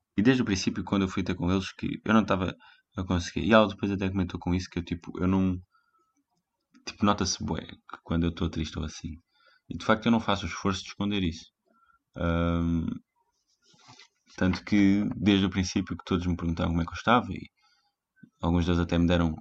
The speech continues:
abraços, já, pronto, pronto. Ahm, porque, pronto, estava triste. Ah, mas isto não é a parte curiosa. A parte curiosa foi que estivemos lá a jogar e tal, e até foi minimamente agradável e coisa, e depois começámos a jogar um jogo que era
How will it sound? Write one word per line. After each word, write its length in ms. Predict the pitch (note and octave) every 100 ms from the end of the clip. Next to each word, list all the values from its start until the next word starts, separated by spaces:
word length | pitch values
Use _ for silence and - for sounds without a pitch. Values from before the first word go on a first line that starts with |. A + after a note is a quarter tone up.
| -
abraços, 400 | D#2+ F2 F2+ - -
já, 60 | -
pronto, 280 | - A2 -
pronto. 240 | F#2 F#2+ G2 _ - - - - _ -
Ahm, 840 | G2+ G2+ G2+ G2+ G2+ G2+ G2 G2+ G#2+ _ _ _ -
porque, 140 | - -
pronto, 160 | D3
estava 240 | - A2 G#2+
triste. 340 | - F2+ - - _ -
Ah, 400 | - F2 E2+ E2+ F2+ _ _ _ _ _ -
mas 220 | - F#2+ G#2
isto 160 | G#2+
não 80 | G#2+
é 100 | G2+
a 60 | F2+
parte 240 | F#2 -
curiosa. 400 | F2 E2 D#2 F2+
A 40 |
parte 200 | F2 G2+
curiosa 300 | - F#2+ F2
foi 100 | E2+ -
que 100 | E2+
estivemos 200 | E2 E2
lá 120 | E2
a 40 | E2+
jogar 280 | B2 B2+
e 100 | G#2 F2
tal, 400 | A#2 A#2+ B2 - _ _ _ _ _ _ _ _ _ _ -
e 420 | F2+ F2 E2+ -
até 240 | F2 F2
foi 160 | F2 F2
minimamente 580 | E2+ E2 E2 E2 F2+ A#1+
agradável 680 | E2 E2 F#2+ A#2 A2+ A2+ G2
e 80 | F#2
coisa, 300 | G#2+ A2 G#2+
e 40 |
depois 180 | - A2+
começámos 300 | G#2+ F2 F2
a 40 |
jogar 160 | F2+ G2+
um 120 | F#2+
jogo 320 | E2 F#2 F#2+ -
que 100 | F#2+
era 380 | F#2 F2+ F2